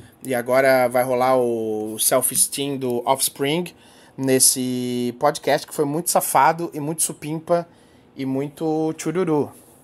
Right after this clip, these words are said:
E é isso aí. Garotão, vá lá, pague uma garota, goze e seja feliz. E não caia nas armadilhas da sociedade que as pessoas falam que é patriarcal, mas na verdade ela é matriarcal.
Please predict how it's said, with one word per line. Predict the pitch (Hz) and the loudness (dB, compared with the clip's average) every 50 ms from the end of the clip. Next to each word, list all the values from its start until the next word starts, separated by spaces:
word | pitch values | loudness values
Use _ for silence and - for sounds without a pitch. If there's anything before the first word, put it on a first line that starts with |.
| _ _ _ - _ _ _ _ - - _ _ _ _ _ _ _ _ - | _ _ _ -20 _ _ _ _ -20 -20 _ _ _ _ _ _ _ _ -12
E | 127 123 120 117 117 117 113 113 113 113 | -8 -6 -6 -4 -4 -6 -6 -6 -4 -2
é | 120 127 | -2 0
isso | 131 - - 175 | 0 0 0 0
aí. | 165 160 156 151 - _ _ _ _ _ _ _ _ _ _ _ _ _ _ _ _ | 0 0 -2 -6 -12 _ _ _ _ _ _ _ _ _ _ _ _ _ _ _ _
Garotão, | - 127 135 139 135 135 - 151 151 165 175 180 - | -4 -4 -2 -2 -6 -6 -6 -4 -4 -4 -4 -6 -8
vá | 147 143 143 139 | -6 -4 -2 -2
lá, | 131 135 143 170 180 - - | 0 0 0 0 -2 -4 -6
pague | - 151 147 160 160 | -2 -2 -2 -2 -2
uma | 160 156 151 | -4 -4 -2
garota, | 147 139 123 131 143 143 - 147 - | -2 0 0 0 -2 -4 -4 -8 -10
goze | - 139 135 123 127 135 143 147 147 - | -8 -4 -2 0 0 0 -2 -4 -8 -8
e | |
seja | - - 147 139 143 | -6 -6 -6 -6 -6
feliz. | 135 - - 123 120 123 139 139 - - - - _ _ _ _ _ | -6 -6 -6 -6 -4 -6 -6 -6 -6 -8 -8 -12 _ _ _ _ _
E | 123 | -8
não | 131 139 147 | -6 -6 -6
caia | 147 - - 139 139 139 | -4 -2 0 2 2 2
nas | 135 135 127 135 | 0 -2 -2 -2
armadilhas | 127 135 131 123 127 123 127 127 131 123 117 | -2 -2 -2 -4 -4 -6 -6 -6 -6 -6 -4
da | 123 120 113 113 110 107 | -4 -2 -2 -2 -2 -4
sociedade | - - 127 117 - 117 110 113 113 120 117 117 120 110 101 - _ _ _ _ _ _ _ _ _ _ _ | -4 -4 -4 -4 -6 -6 -4 -2 -2 -2 -2 -2 -6 -12 -16 -16 _ _ _ _ _ _ _ _ _ _ _
que | - - 120 113 107 107 107 - - _ _ _ _ _ _ _ _ _ _ _ _ - | -12 -10 -8 -8 -8 -8 -10 -12 -16 _ _ _ _ _ _ _ _ _ _ _ _ -14
as | 135 - | -12 -10
pessoas | - 131 - - 139 - | -8 -6 -6 -4 -2 -4
falam | - - 156 156 160 - | 0 2 4 4 4 2
que | 131 - | 0 -4
é | 139 | -4
patriarcal, | - - 135 127 147 131 120 120 - - 135 131 131 | -2 -2 -4 0 0 0 0 0 0 2 2 2 2
mas | 117 117 113 | 0 -2 -4
na | 117 | -4
verdade | 117 113 113 120 131 131 135 | -4 -2 0 0 0 0 -2
ela | 113 110 | -4 -6
é | 110 | -6
matriarcal. | 113 113 113 127 147 147 - - 127 113 113 117 - - 113 107 104 101 - | -6 -6 -2 -2 -2 -2 -2 -4 -4 -4 -4 -4 -4 -4 -2 -2 -2 -4 -6